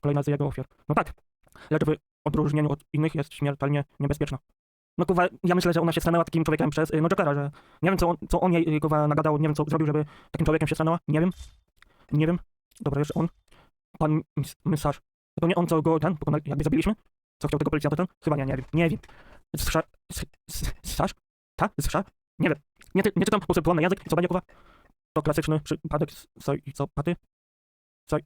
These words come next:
socjopaty, no. I to będziemy czytać, co ten. Miał normalne dzieciństwo, ale i tak stał się seryjnym zabójcą. Okej. Nie przykłada wagi do wyboru ofiar.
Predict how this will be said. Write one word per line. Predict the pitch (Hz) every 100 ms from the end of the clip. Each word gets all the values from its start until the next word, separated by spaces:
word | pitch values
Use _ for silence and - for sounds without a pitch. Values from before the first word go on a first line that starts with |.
| -
socjopaty, | 151 147 147 151 131
no. | 143 165 _ _ _ _ _
I | -
to | 156
będziemy | 156 151
czytać, | -
co | - 143
ten. | 127 - - -
Miał | 160 165
normalne | 160 156 151
dzieciństwo, | 147 156 170
ale | 156
i | 151
tak | 151
stał | -
się | 147 143 - _
seryjnym | - 151 151 151 147
zabójcą. | 147 143 156 170 - _ _ _ _
Okej. | - 135 - - -
Nie | 160
przykłada | 160 151 - 151 151
wagi | 143 147
do | 147
wyboru | 151 143 147
ofiar. | 147 165